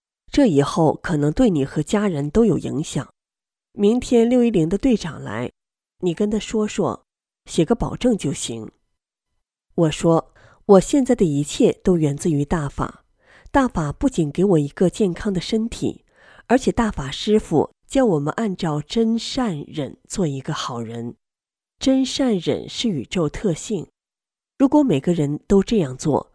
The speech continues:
那人类的道德就会回升。您也知道，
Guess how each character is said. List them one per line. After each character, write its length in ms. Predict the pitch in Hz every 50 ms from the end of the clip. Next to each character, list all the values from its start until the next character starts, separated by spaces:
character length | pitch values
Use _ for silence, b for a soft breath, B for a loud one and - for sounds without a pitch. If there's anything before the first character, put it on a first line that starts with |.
| b b b b b -
那 140 | 277 269
人 200 | 240 202 175 160
类 120 | 202 262 240
的 100 | - 196
道 240 | - 277 247 190 175
德 300 | - 147 143 143 - -
就 140 | - - 294
会 140 | 247 - 160
回 260 | 139 - - 135 131
升。 340 | 131 - - 165 151 147 151 - _ _ _ _ _ _ _ _ _ _ _ _ -
您 200 | 202 220 269 277
也 120 | 202 -
知 240 | - - - 156 147
道， 340 | - 165 143 - - -